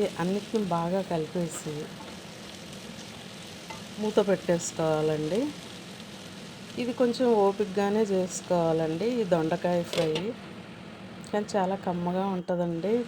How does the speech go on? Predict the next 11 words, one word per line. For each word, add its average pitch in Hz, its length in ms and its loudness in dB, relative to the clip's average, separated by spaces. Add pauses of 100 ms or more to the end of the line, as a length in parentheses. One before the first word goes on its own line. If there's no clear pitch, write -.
పిల్లలు 185 320 0
ఇష్టంగా 180 540 -2
తింటారు 170 480 -2
కూడా. 160 240 -2 (1200)
తర్వాత 226 360 2 (960)
ఆ - 100 0
ప్లేట్ 190 380 2
తీసేసి 185 580 -2 (320)
మరొకసారి 190 540 0 (100)
కలిపేసి 170 580 -2 (1800)
దీంట్లోకి 220 600 4